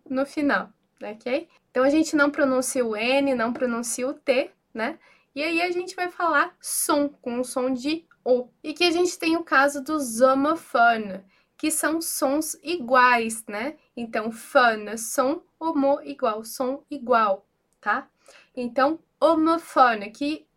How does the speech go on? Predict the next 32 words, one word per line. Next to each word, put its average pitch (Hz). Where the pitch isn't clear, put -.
então, 277
são 302
palavras 294
que -
têm 277
o -
mesmo 262
som. 262
E 320
vai 320
acontecer, 302
então, 302
pra 320
gente 285
em 302
som 294
do 233
verbo 226
être, 247
né? 240
Ils 233
sont, 277
elles 220
sont. 247
E 339
som 311
do 320
seu, 294
por 214
exemplo, 240
son 339
livre, 277